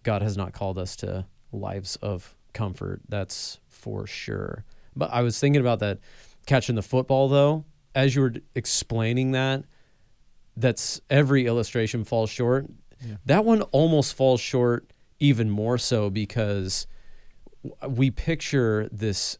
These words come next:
Speaker 1: who's a really great receiver on the Seahawks, 'cause I don't know anybody.
Speaker 2: I mean, everyone's excited about D K Metcalf right now 'cause
Speaker 1: Oh.
Speaker 2: he's massive,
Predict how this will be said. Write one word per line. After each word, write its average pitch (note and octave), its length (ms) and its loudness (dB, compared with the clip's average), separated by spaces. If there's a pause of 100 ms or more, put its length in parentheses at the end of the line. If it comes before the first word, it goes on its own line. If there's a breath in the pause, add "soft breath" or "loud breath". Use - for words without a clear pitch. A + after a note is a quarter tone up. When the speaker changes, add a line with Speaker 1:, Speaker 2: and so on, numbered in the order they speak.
(100)
Speaker 1:
who's C3 240 6
a A#2+ 80 0
really G2+ 300 -2
great F#2 380 -2 (180)
receiver F#2 520 -4
on E2+ 100 -4
the E2+ 80 -6
Seahawks, E2+ 640 -6 (100)
'cause G#2 160 -4
I G2+ 80 0
don't F2+ 140 -4
know E2+ 120 -6
anybody. F2 440 -8 (240)
Speaker 2:
I C3 80 0
mean, B2+ 240 0
everyone's C3 460 0
excited A#2+ 340 -2
about A2+ 240 -2
D A2+ 160 -2
K G#2+ 180 -4
Metcalf G2+ 500 -8
right G2+ 140 -6
now G2 260 -4
'cause B2+ 140 2
Speaker 1:
Oh. - 40 2
Speaker 2:
he's A#2 180 -2
massive, A#2 720 -4